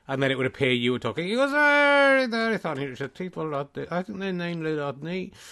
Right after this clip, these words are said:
Maybe we'll track down a photo of that and put it up online somewhere. I'm sure there is on bridgetown dot com already. I'm sure that photo's there somewhere. Oh, it was lovely.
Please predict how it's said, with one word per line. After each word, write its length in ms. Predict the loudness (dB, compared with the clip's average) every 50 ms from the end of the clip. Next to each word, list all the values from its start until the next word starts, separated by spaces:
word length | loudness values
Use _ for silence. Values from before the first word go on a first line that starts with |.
| -20 -10
Maybe 320 | -6 -2 -2 0 0 2 0
we'll 100 | 0 0
track 220 | -2 -6 -12 -10
down 180 | -8 -8 -6 -6
a 60 | -6
photo 380 | -6 -6 -8 -8 -6 -6 -8 -8
of 100 | -8 -8
that 160 | -10 -10 -10
and 120 | -12 -12
put 200 | -10 -12 -10 -10
it 100 | -10 -10
up 240 | -12 -14 -14 _ _ _ _ _ _
online 500 | -10 -8 -6 -6 -6 -6 -6 -8 -8 -10
somewhere. 300 | -12 -12 -12 -12 -12 -10
I'm 140 | -6 -6 -6
sure 200 | -2 0 0 2
there 160 | 2 2 2
is 180 | 0 0 -2 -6
on 280 | -8 -6 -4 -4 -4 -4
bridgetown 380 | -6 -10 -12 -10 -8 -8 -8
dot 120 | -8 -10 -12
com 140 | -12 -10
already. 240 | -8 -8 -8 -10 -10
I'm 100 | -12 -14
sure 160 | -12 -12 -12
that 160 | -12 -12 -12 -12
photo's 360 | -12 -12 -12 -12 -16 -16 -16
there 140 | -18 -18 -18
somewhere. 300 | -16 -16 -16 -16 -16 -14 -12
Oh, 260 | -10 -10 -8 -8 -8
it 80 | -8 -8
was 160 | -8 -8 -8
lovely. 340 | -8 -8 -8 -8 -10 -12